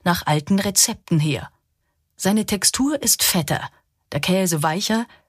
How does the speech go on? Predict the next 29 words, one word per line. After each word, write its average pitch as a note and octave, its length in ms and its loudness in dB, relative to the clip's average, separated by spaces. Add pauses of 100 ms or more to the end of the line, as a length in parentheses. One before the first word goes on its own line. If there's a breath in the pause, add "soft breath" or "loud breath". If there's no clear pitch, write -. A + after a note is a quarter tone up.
(180 soft breath)
seine F#3+ 320 2
Rinde B3 220 0
ist - 260 0
schwarz, - 500 2 (360 loud breath)
weil D#3 200 2
er D#3 120 0
wie F3 120 2
früher G#3 440 -2
damals D3 460 0
zwecks - 340 2
Konservierung F#3 760 2 (100)
mit G#3+ 220 -4
Asche G3 260 0
behandelt D#3 540 -2
wird. - 280 -6 (920)
Erst C#4 240 -2
nach B3 120 0
dem F3 160 2
Zweiten D#3+ 460 2
Weltkrieg G#3 560 -2
wurde G#3 220 -2
der F#3 100 0
Parmesan F3 580 2
in F3+ 120 -2
Italien F3 580 0 (260 loud breath)
zum D#3+ 280 2
bröckeligen F3 640 0
Hartkäse E3+ 580 0
weiterentwickelt, D#3+ 800 0